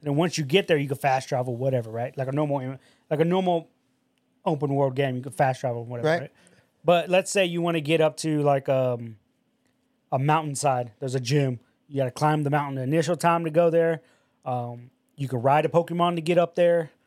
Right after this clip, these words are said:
Speaker 1: You can fucking use a Diglett to fucking burrow under, whatever, dude, whatever, right?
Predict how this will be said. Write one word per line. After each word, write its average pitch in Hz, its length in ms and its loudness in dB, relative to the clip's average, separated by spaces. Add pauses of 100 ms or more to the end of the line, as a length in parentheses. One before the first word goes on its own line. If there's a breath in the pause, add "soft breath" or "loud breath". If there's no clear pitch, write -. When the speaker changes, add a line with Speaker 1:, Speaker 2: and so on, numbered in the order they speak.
(180)
Speaker 1:
You 135 120 -8
can 127 320 -6
fucking 135 540 -8 (1400)
use 147 260 -4
a 127 300 0 (460)
Diglett 160 400 0
to 139 80 -4
fucking 139 360 -4
burrow 156 320 2
under, 160 260 0
whatever, 165 340 -4
dude, 151 180 -10
whatever, 175 280 -8
right? 147 220 -8